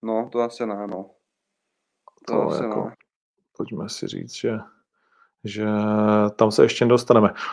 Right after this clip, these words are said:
Speaker 2: Poslední otázka, eh, na tebe. Jakou věštíš budoucnost Jirkovi Procházkovi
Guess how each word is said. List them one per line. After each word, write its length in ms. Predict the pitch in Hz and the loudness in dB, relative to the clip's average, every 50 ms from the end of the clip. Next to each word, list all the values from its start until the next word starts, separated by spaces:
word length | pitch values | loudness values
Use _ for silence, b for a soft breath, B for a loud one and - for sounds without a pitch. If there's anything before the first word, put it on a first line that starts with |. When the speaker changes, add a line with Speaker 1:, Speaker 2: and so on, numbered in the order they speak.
| B B | B B
Speaker 2:
Poslední 360 | - 143 139 - 220 214 226 | 4 4 8 8 6 8 10
otázka, 680 | 214 165 147 147 143 131 - - - 110 110 135 170 - _ _ _ | 8 8 8 8 4 4 4 4 4 4 6 4 0 -6 _ _ _
eh, 40 | 135 123 120 117 117 113 110 107 107 107 104 107 _ _ _ | 6 8 8 8 8 8 8 8 6 4 2 -2 _ _ _
na 360 | 117 113 110 107 104 - _ _ _ _ _ _ | 0 2 2 2 0 -4 _ _ _ _ _ _
tebe. 840 | - 117 107 104 104 _ _ _ - 107 104 104 120 151 208 208 - _ _ b b b b b b _ | 2 2 2 2 -4 _ _ _ 0 0 2 2 2 0 0 -2 -10 _ _ b b b b b b _
Jakou 840 | - - 117 117 127 120 - - 175 170 170 165 170 170 170 - - - _ _ _ _ _ _ _ _ _ _ _ _ | 0 2 4 4 2 2 2 4 4 6 8 8 6 6 4 2 -2 -16 _ _ _ _ _ _ _ _ _ _ _ _
věštíš 680 | - 131 104 113 120 131 127 - - - 160 156 139 | -18 -10 2 4 4 4 4 2 -10 -8 -8 -8 -8
budoucnost 640 | - _ 135 131 139 139 139 - 147 147 143 - - | -4 _ 2 2 2 2 2 0 0 0 0 0 4
Jirkovi 340 | 127 127 127 131 - 147 139 | 4 4 4 6 4 2 2
Procházkovi 840 | 139 - 127 123 - 147 147 139 - - - 107 107 104 104 131 151 | 4 2 2 4 4 0 0 0 -4 0 2 4 6 6 4 4 2